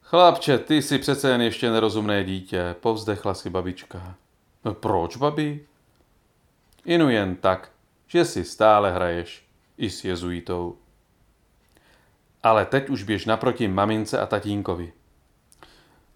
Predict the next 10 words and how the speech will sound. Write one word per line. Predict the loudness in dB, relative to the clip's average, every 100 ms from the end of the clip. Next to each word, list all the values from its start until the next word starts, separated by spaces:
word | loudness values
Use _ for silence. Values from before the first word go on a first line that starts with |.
| _ -14
Slyším | -2 -2 0 0 2
je |
přicházet. | 2 0 6 8 8 4 -4 -8 _ _ _ _ _ _ _ _ _ -2
Já | 4 6
mám | 6 6 6
ještě | 2 0 0
mnoho | 2 2 2
práce, | 4 2 2 -4
řekla | -4 -2 0
babička | 0 -2 -4 2 4 4